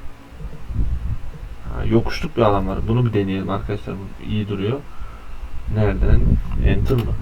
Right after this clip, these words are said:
Ent yok. Start'a basacağız. Evet, start'a bastık. Böyle ilginç bir harita. Yokuşlar falan var ya, aracı bir deneriz.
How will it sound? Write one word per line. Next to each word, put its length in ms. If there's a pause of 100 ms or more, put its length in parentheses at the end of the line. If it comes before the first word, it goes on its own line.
Ent 460
yok. 160 (140)
Start'a 420
basacağız. 360 (640)
Evet, 200
start'a 420
bastık. 600 (680)
Böyle 180
ilginç 500
bir 40
harita. 500 (120)
Yokuşlar 460
falan 280
var 140
ya, 100 (160)
aracı 360
bir 80
deneriz. 400